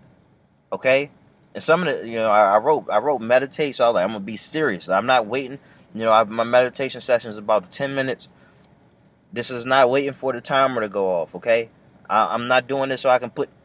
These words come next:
checks next to it so I can scratch right through it. I mean, I, I do that, but I, I'm not doing it for that reason, okay?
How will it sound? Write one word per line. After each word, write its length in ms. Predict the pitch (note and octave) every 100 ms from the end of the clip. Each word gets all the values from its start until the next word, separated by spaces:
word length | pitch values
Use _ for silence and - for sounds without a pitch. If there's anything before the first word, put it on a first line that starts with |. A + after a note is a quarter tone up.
| _ _ _ _ _
checks 360 | - E3+ -
next 280 | A#2+ A2+ -
to 80 | B2
it 60 |
so 80 | A2
I 40 | G2
can 140 | G2+
scratch 340 | - C3 B2+
right 240 | B2 A#2+ -
through 200 | D3+ G2+
it. 80 | -
I 40 |
mean, 200 | G2 G#2
I, 200 | F#2+ F2
I 120 | F2+
do 240 | D#2 E2+ C3+
that, 360 | C#3+ G#2 -
but 120 | F2 G2
I, 100 | G#2
I'm 200 | G2+ G2+
not 180 | F#2+
doing 240 | E2+ G#2+ F#2
it 80 | -
for 160 | G2
that 200 | F#2 -
reason, 380 | A2 D#3+ G2+ D#2 _ _ _ _ -
okay? 280 | - B2